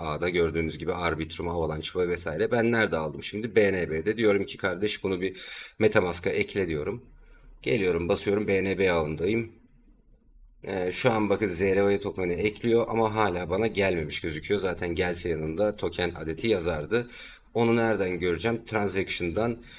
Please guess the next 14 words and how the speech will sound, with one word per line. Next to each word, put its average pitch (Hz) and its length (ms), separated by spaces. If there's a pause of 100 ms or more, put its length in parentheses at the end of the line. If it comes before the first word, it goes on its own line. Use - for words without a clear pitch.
(360)
Ee, 95 80 (400)
evet, 90 300
gönderildi. 90 720
Yedi 90 240
seksen 90 440
aldım. 82 560
O 87 60
oldu, 85 460
bu 87 200
oldu 78 240
diyor. 87 320
Delivered 92 560
diyor. 117 600 (540)
Ee, 92 80